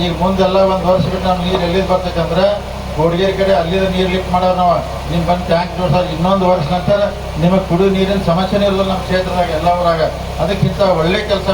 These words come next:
ಮಾಡತ್ತೀವಿ, ಮುಂದೂ ಮಾಡ್ತೀವಿ. ಅದಕ್ಕೆ ನೀವೆಲ್ಲರೂ ಆಶೀರ್ವಾದ ಮಾಡ್ಬೇಕಂತ ಹೇಳ್ತಾ ಈ ಭಾಗದಲ್ಲಿರುವಂಥ ಎಲ್ಲ ಸಮಾಜ ಜನ, ಯಾಕಂದ್ರೆ ನೀವೆಲ್ಲರೂ ಹೆಂಗ್ ಮಾಡ್ತೀರಿ ಅಂದ್ರೆ ಸರ್ವಾಂಗೀಣ ಅಂದ್ರೆ ಯಾವ ಥರ ಅಂದ್ರೆ ನಮ್ಮ ಕ್ಷೇತ್ರ ನಾವೆಲ್ಲ ಬಸವಣ್ಣ ಹೆಂಗ್ ನಡ್ಕೊಂಡು ಹೋದಂಗೆ ಸರ್ವ ಜನಾಂಗದ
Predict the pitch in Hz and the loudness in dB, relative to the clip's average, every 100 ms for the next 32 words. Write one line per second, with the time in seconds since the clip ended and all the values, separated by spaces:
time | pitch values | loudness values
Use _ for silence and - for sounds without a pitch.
0 | 185 180 175 185 185 160 175 220 196 190 | 0 0 -2 -4 -2 -2 0 0 2 0
1 | - 175 180 175 - - - 196 - - | -2 -2 0 -2 -4 -4 0 0 -2 -4
2 | 190 180 180 170 - 175 170 170 170 170 | -2 0 2 0 0 0 0 0 0 0
3 | 165 165 165 165 185 180 - - 165 160 | -2 0 0 0 0 0 -2 -6 -4 0
4 | 156 165 160 170 170 170 170 165 156 - | 2 2 -2 -4 -2 -2 2 2 2 -2
5 | - 135 151 190 208 - 180 180 170 170 | -6 -2 0 2 0 0 0 0 0 0
6 | 165 156 - - 160 175 175 165 170 185 | 0 -2 -6 -2 -2 0 -2 -2 0 0
7 | 170 170 180 180 180 170 170 190 190 - | 0 0 -2 -2 -2 -2 0 0 0 -2
8 | - - 151 151 165 185 185 185 180 185 | -8 -4 0 2 2 0 0 -2 -2 0
9 | 190 160 - 185 185 180 - 214 180 175 | 0 0 0 0 -2 -2 -2 -2 -2 -2
10 | 180 180 - 175 185 180 175 175 - - | -2 -4 -2 -2 0 2 2 2 -4 -6
11 | 156 165 165 165 180 147 147 165 180 175 | -2 -2 -2 -2 -2 0 -2 0 0 0
12 | 180 170 165 180 175 170 175 156 - - | 0 -2 -2 -2 0 0 0 -2 -4 -6
13 | - 160 175 180 170 170 175 180 | -4 -2 0 0 0 0 0 0